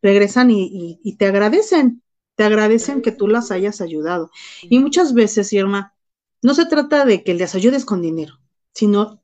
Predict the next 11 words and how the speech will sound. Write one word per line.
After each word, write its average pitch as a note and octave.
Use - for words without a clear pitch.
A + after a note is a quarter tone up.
las A3+
ayudas C4
con G#3+
la G3
palabra A3+
exacta, A#3+
el G3
momento G#3+
exacto A3+
de F3+
decirles, F#3+